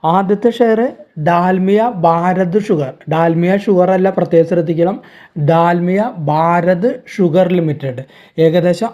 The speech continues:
അഞ്ഞൂറ്റി പതിനഞ്ച് രൂപയാണ് ഇപ്പോഴത്തെ മാർക്കറ്റ് റേറ്റ് അതിൻ്റെ. നമുക്കിപ്പോൾ ഇവിടെ നോക്കിയാൽ തന്നെ കാണാനറിയും, നല്ല വോളിയത്തോടു കൂടി ഒരു ഗ്രീൻ ക്യാൻഡിലാണ് ഇവിടെ വന്നിട്ടുള്ളത്.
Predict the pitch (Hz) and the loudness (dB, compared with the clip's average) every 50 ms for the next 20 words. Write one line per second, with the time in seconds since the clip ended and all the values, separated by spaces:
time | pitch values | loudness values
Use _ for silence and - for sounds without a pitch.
0 | - 170 165 170 170 170 175 175 - - 175 156 185 180 175 180 180 185 180 165 | -4 -2 0 0 0 0 0 0 -2 -4 -2 -2 0 0 0 0 0 0 0 0
1 | 190 196 202 196 165 185 180 180 185 220 262 - 214 147 - - 170 165 160 151 | 0 0 0 0 0 0 0 0 0 -2 -4 -4 -6 -6 0 2 2 2 2 0
2 | - 196 196 196 175 160 156 160 165 147 - 175 165 147 170 160 180 175 156 143 | -4 -6 -4 -2 -2 -2 -2 -2 -4 -4 -4 -4 -2 -2 0 0 2 2 2 0
3 | - - - - - 123 135 135 123 127 - - - - - - - - 196 202 | -2 -8 -14 -14 -12 -10 -10 -10 -10 -12 -16 -20 -20 -20 -20 -20 -10 -6 -4 0
4 | 196 240 233 240 - 226 233 240 233 240 208 196 196 214 220 233 220 208 170 - | 0 0 0 2 2 0 0 0 -2 -2 -2 -2 -2 0 -2 -2 -4 -4 -2 0
5 | 202 185 180 180 180 196 196 190 190 190 214 - - _ - - 180 165 165 165 | 0 0 2 2 0 0 -2 -2 -4 -6 -6 -8 -12 _ -4 -2 -2 0 0 0
6 | 160 165 165 165 160 156 156 156 160 170 185 185 185 180 175 175 175 170 170 - | 0 0 0 2 2 0 0 0 0 0 0 0 2 2 4 4 2 2 0 0
7 | - 180 180 180 208 202 190 175 208 - 190 185 175 175 208 247 247 - - - | 0 2 2 2 2 2 2 2 0 0 0 0 0 0 0 -2 -4 -8 -16 -20
8 | _ _ - 147 175 180 185 180 175 165 175 185 185 175 180 196 208 202 196 202 | _ _ 0 2 4 4 4 4 2 2 2 2 2 2 0 0 0 0 0 -2
9 | 220 - 226 185 175 170 180 185 180 165 160 131 - 160 143 131 113 | -2 -2 -2 0 0 0 0 0 0 -2 -2 -2 -2 -2 -2 -2 -4